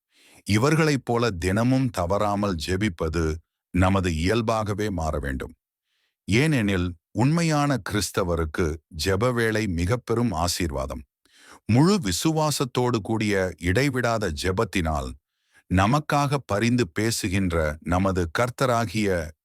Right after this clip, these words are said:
இயேசு கிறிஸ்துவின் மூலம் தேவனிடத்தில் நாம் இரக்கத்தையும்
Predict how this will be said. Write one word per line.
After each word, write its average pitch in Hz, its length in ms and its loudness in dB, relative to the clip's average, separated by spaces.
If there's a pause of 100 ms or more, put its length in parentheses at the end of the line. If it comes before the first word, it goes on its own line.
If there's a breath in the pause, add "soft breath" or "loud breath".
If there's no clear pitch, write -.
இயேசு 135 600 0
கிறிஸ்துவின் 101 560 -2
மூலம் 78 400 -2 (460)
தேவனிடத்தில் 117 920 0
நாம் 87 260 0
இரக்கத்தையும் 87 840 -2